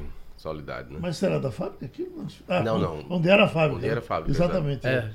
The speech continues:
Speaker 3: já
Speaker 1: Não
Speaker 3: tem
Speaker 1: me lembro
Speaker 3: um
Speaker 1: se é homenageário à história,
Speaker 2: É,
Speaker 1: mas
Speaker 2: porque era bem na frente da igreja, né,
Speaker 1: Isso.
Speaker 2: da, da
Speaker 3: Era.
Speaker 2: Solidade.
Speaker 3: Durante muito tempo, Miguel Vita ainda manteve ali o escritório dele,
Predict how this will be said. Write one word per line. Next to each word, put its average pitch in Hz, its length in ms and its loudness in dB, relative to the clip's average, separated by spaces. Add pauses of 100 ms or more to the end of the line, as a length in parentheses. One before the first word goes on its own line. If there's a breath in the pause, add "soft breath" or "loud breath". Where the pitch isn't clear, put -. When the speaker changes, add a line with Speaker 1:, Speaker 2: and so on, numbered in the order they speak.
(160)
Speaker 3:
já 131 100 -2
Speaker 1:
Não 160 80 4
Speaker 3:
tem 156 40 2
Speaker 1:
me 160 40 6
lembro 170 180 4
Speaker 3:
um - 40 -8
Speaker 1:
se 180 80 4
é - 20 6
homenageário 131 640 2
à 98 80 0
história, 104 440 0
Speaker 2:
É, 226 60 2
Speaker 1:
mas - 40 -2
Speaker 2:
porque - 140 0
era 226 100 4
bem 208 160 4
na 240 140 4
frente 214 180 4
da 269 80 -6
igreja, 147 420 -2
né, 156 200 -6
Speaker 1:
Isso. 127 200 -6
Speaker 2:
da, 123 160 -8
da 113 80 0
Speaker 3:
Era. 110 180 2
Speaker 2:
Solidade. 107 180 -8 (440 soft breath)
Speaker 3:
Durante 208 300 4
muito 208 240 0
tempo, 185 220 0
Miguel 175 260 4
Vita 160 220 2
ainda 160 160 0
manteve 190 520 6
ali 151 200 4
o - 20 2
escritório 208 500 -2
dele, 131 220 0